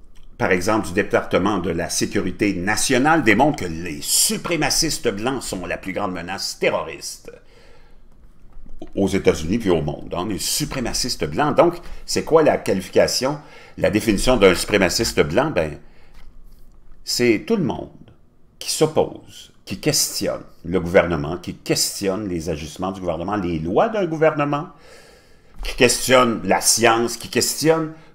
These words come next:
toute l'élite de notre société, qui se pense au-dessus de les lois. Dès que tu fais ça, t'es un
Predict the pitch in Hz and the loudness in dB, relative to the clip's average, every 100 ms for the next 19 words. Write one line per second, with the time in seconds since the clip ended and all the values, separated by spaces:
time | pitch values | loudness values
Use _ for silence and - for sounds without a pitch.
0 | - 330 339 127 98 87 - - - - | 0 2 4 4 4 4 2 0 -8 -12
1 | - - - - - - - - 92 87 | -14 -14 -18 -18 -18 -18 -20 -6 -2 0
2 | 90 - 92 - 76 - 82 117 - _ | -2 -2 -4 -2 -4 -2 -6 -6 -12 _
3 | - - - - - - - _ - - | -20 -20 -20 -20 -20 -20 -20 _ -18 -6
4 | - 110 107 - 95 - - - 87 78 | -2 0 0 0 0 0 -2 0 2 2
5 | 71 76 95 - - - - - - - | 0 -2 -4 -4 -12 -14 -12 -12 -12 6
6 | 226 233 - - 113 - 107 127 147 - | 8 8 4 2 4 6 4 4 0 -10
7 | - - - - - - 143 117 120 | -20 -20 -20 -20 -6 0 4 4 4